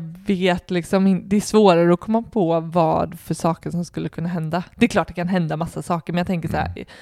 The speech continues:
Speaker 1: mitt boende var ju väldigt, eh, det är ju väldigt s-, smärtfritt i förhållande till att äga,
Speaker 2: Mm.
Speaker 1: eh, sitt boende om någonting går sönder,
Speaker 2: Ja, men
Speaker 1: till
Speaker 2: precis, du
Speaker 1: exempel.
Speaker 2: bodde i en hyresrätt
Speaker 1: Jag
Speaker 2: tillsammans
Speaker 1: hade
Speaker 2: med din bror.
Speaker 1: liksom,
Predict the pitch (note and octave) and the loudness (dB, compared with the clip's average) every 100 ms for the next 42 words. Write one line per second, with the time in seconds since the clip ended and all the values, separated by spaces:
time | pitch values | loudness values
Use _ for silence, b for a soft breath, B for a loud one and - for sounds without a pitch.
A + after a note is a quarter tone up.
0 | B - F3+ F#3+ F#3+ D#3 D#3+ D#3 F3+ F#3+ | B -2 0 2 2 2 -2 -2 -2 2
1 | F#3 F#3 F3+ F3 F#3 C#3 D3+ - - - | 2 2 2 0 -4 -4 -8 -10 -16 -16
2 | b b b - F3 - F#3 F3 F3 E3 | b b b -6 -6 0 0 2 0 -2
3 | - - - - - G3 - - E3+ F3 | -6 -12 -20 -12 -2 -2 -2 -8 -8 -6
4 | F#3 F3+ E3 D#3 D#3 D#3 - D3+ C#3+ D3 | -4 -2 -2 -2 -6 -8 -8 -8 -8 -8
5 | D#3+ - F3 F3+ C#3+ - D#3+ E3 b b | -8 -8 -8 -8 -8 -6 -4 -6 b b
6 | F#2+ C#3+ - F3 F3+ F3 - F#3 F#3+ F3 | 2 2 -2 -4 -2 -4 -6 -4 0 0
7 | D3 D3+ A#2 E3+ b b _ _ E3 D#3+ | 0 -4 -6 -8 b b _ _ -4 -2
8 | D#3 D#3 D#3+ D3+ D3+ - - F3+ G2 F#2 | -4 -4 -6 -6 -6 -8 -2 2 4 4
9 | F#2 - G2+ G2 G2+ F2 D#2+ F2+ E2 D2+ | 2 2 2 4 4 4 2 2 2 0
10 | - E2+ F#2 F#3 F3+ F#3+ F#3 F#3 F#3 A#3 | -4 -6 -4 -4 0 0 0 2 2 2
11 | - | 0